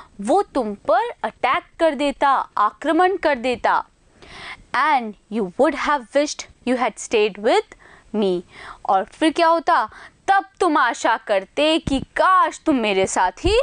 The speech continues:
रुक गए होते। So the most important time was when you were digging the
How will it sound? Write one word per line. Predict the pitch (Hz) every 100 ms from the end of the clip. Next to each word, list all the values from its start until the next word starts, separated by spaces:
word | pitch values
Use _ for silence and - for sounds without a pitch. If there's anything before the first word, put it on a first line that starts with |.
| - - - -
रुक | 233 208
गए | 214 247 254
होते। | 269 240 - 226 240 _ _ _ _ _ _ - _ _ - -
So | - 370 440 453
the | 359
most | 220 247 320 269
important | 226 214 214 254 254 269 -
time | 240 180 190 - - - - -
was | 190 - - 196
when | 208 277 370 - - - _ 220
you | 226 208
were | 190 185
digging | 208 262 277 277
the | 247